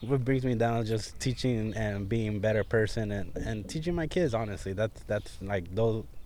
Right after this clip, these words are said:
those kids are, are my world. So is my wife, you know, just 'cause it's always, uh, uh, and my wife goes, we, we, like, go out and she goes,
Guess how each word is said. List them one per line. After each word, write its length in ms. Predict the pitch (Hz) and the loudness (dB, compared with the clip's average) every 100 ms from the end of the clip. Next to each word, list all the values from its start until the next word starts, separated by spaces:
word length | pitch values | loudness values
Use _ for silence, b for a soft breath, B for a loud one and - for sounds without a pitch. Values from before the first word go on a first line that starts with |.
| - 107 | -8 0
those 400 | 120 117 117 - - | 2 2 -2 -8 -4
kids 260 | - 117 101 | 0 2 0
are, 180 | 90 85 - | -2 -6 -4
are 140 | 104 | -2
my 180 | 98 95 | -2 -4
world. 400 | 90 95 92 98 B B B - | -4 -4 -2 -4 B B B -12
So 180 | - 120 | 0 0
is 100 | 101 | 2
my 140 | 98 | -2
wife, 340 | 90 92 92 101 | -2 -2 -2 -4
you 60 | |
know, 180 | 98 92 | -4 -4
just 220 | 92 92 | -4 -4
'cause 220 | 107 98 - b b b | -2 -4 -6 b b b
it's 140 | 120 | 0
always, 260 | 131 127 107 | 4 2 2
uh, 220 | 107 104 - - | 2 0 -4 -8
uh, 200 | 104 104 - - | -6 -6 -8 -6
and 160 | 98 | -6
my 100 | 95 | -4
wife 300 | 98 107 104 | 0 0 0
goes, 240 | - 110 - b b b b b b - - - - | 0 -2 -2 b b b b b b -14 -14 -14 -2
we, 280 | 120 110 98 | 0 0 -2
we, 240 | 107 110 | -4 -2
like, 200 | 107 104 | 2 2
go 220 | 98 120 117 | 4 4 6
out 240 | 113 113 | 4 2
and 100 | 104 | 0
she 180 | - 107 | -4 -4
goes, 380 | 98 98 - | -2 -4 -4